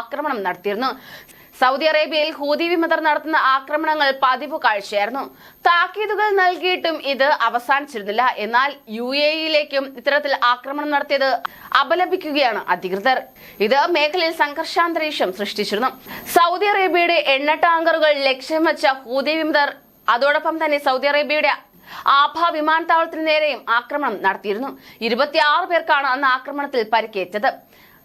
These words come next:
അറൈവൽസ് ഹാളിന്റെ കെട്ടിടത്തിലേക്കാണ് മിസൈൽ വീണത്. സൗദി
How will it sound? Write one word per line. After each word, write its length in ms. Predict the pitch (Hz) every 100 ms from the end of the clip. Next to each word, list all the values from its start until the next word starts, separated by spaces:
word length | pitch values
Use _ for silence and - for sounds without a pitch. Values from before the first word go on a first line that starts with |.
| _ - 294
അറൈവൽസ് 500 | 349 403 440 523 392 370
ഹാളിന്റെ 360 | 339 339 339 349
കെട്ടിടത്തിലേക്കാണ് 680 | 294 302 302 320 320 311 277 247
മിസൈൽ 360 | 262 269 233 180
വീണത്. 340 | 202 226 - - - _ _ -
സൗദി 260 | 240 247